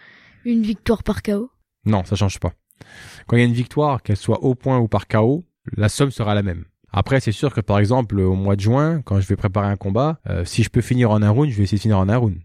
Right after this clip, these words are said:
Speaker 2: Moins de temps je passe sur le ring, mieux c'est pour moi. Surtout si la somme, c'est la même.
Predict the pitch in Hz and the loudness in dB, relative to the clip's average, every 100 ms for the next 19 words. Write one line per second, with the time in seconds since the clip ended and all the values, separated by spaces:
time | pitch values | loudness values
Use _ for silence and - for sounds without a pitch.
0 | _ - 113 131 135 - 117 - 110 104 | _ -2 0 2 -2 0 -2 0 2 2
1 | 135 160 120 - _ _ _ 104 101 101 | 2 0 -6 -12 _ _ _ -6 -6 -8
2 | 123 127 90 _ _ - 110 165 131 110 | -8 -10 -12 _ _ -2 0 2 2 0
3 | 151 139 107 120 98 | 0 -2 -2 0 -2